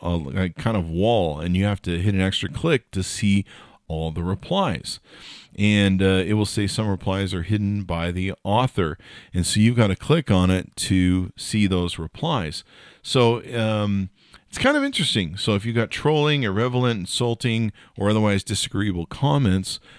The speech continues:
uh, they don't get to dominate the conversation. Like, I mean, certainly I've seen people's posts on Twitter,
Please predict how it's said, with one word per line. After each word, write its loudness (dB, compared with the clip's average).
uh, 4
they 6
don't 2
get -2
to -2
dominate 4
the -4
conversation. 2
Like, -4
I 0
mean, 6
certainly -2
I've 2
seen 0
people's -6
posts 0
on -2
Twitter, 2